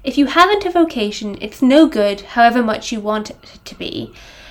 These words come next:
And if you have a vocation, you can't get away from it, however much you hate it.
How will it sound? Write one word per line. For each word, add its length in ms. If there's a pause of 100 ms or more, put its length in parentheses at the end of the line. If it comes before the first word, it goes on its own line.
(160)
And 280
if 140
you 80
have 260
a 80
vocation, 720
you 100
can't 360
get 160
away 240
from 200
it, 240 (120)
however 340
much 300
you 80
hate 320
it. 260